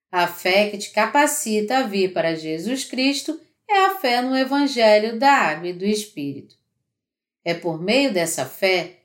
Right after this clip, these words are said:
que você pode entrar no reino dos céus, porque o poderoso Evangelho da Água e do Espírito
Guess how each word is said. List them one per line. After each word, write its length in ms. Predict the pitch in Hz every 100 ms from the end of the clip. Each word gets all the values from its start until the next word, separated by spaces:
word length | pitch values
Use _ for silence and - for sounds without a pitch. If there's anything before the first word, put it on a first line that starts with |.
| _
que 140 | _ 311
você 400 | 320 320 269 247
pode 280 | 262 262 277
entrar 500 | 294 262 220 208 214
no 160 | 247
reino 340 | 214 170 165 156
dos 220 | 214 262
céus, 560 | - 226 226 240 - - _ _
porque 320 | 208 202 202
o 160 | 180 180
poderoso 720 | 269 311 311 302 262 233 233
Evangelho 680 | 233 233 240 202 180 180 180
da 180 | 185 202
Água 300 | 170 156 160
e 40 |
do 160 | 160 214
Espírito 760 | 285 285 - 247 254 262 294